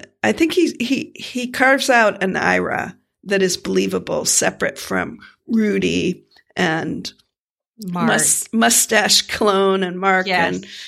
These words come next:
Speaker 1: you know, the other ones from the undisclosed Castor base in Mexico. He's, he's smart and he's fussy. And I don't think any of the other clones were fussy the way he
Speaker 2: Yeah, and
Speaker 1: is.
Speaker 2: he has this, this creamy, this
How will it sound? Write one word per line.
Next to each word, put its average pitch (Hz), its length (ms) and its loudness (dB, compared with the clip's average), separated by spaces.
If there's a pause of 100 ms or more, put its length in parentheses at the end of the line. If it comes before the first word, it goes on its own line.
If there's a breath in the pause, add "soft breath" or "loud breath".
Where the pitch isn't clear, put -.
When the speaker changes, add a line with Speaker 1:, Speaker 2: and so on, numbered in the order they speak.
(140 loud breath)
Speaker 1:
you 208 120 0
know, 180 220 0
the 180 200 -6
other 196 220 2
ones 185 340 0
from 175 580 -8 (100)
the - 480 -10
undisclosed 95 1120 -4
Castor - 460 -4
base 190 500 0 (340 soft breath)
in 208 160 -6
Mexico. - 720 -8 (400 soft breath)
He's, - 560 -2 (520)
he's 202 360 -2
smart - 520 2 (180)
and 196 160 0
he's 190 180 -2
fussy. - 720 -4 (260)
And - 460 -2 (100)
I - 120 -2
don't - 180 -4
think - 180 -8
any 190 160 -4
of 117 100 -8
the - 120 -8
other - 180 -10
clones - 400 -10
were 151 100 -14
fussy - 680 -10 (340)
the 247 120 -6
way 175 100 -4
he 226 60 2
Speaker 2:
Yeah, 233 340 4
and 240 140 4
Speaker 1:
is. - 80 4
Speaker 2:
he 254 140 -2
has 262 480 0
this, 262 480 -4
this 208 300 -4
creamy, 208 1000 0
this 190 380 -4